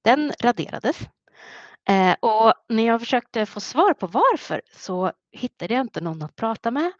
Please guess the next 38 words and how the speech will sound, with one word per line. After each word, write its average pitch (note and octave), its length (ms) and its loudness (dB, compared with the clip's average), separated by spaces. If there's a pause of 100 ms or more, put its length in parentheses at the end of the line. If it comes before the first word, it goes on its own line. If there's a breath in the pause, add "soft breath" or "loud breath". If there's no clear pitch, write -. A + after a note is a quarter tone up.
(400 loud breath)
eh, F#3 320 0
eller F3 140 -2
någon D3+ 140 -6
som E3+ 140 -14
kunde D#3 180 -10
hjälpa F#3 400 -4
mig, A#3 340 -2 (260)
eh, E3+ 340 -2
att F#3+ 100 -10
svara G#3 440 -4
på - 140 -6
det C4 60 -2
här - 340 -10
och D#3 220 -6 (300)
göra D#3 300 -10
så - 100 -18
att - 80 -20
jag D#3+ 100 -16
kunde E3 160 -14
komma E3 200 -12
vidare. G3 340 -6 (720 loud breath)
Och A#3+ 320 4
det G#3+ 240 0
gjorde B3 260 -2
att F#3+ 100 -4
jag F3+ 120 -4
tappade - 300 -8
intresse A3 640 -6 (140)
av A#3+ 160 -2
att B3 160 -8
bidra A3+ 260 -6
till - 100 -18
Wikipedia A3+ 460 -6
och G3+ 320 -6
slutade - 440 -10
helt - 420 -12
att - 160 -18
redigera. - 420 -18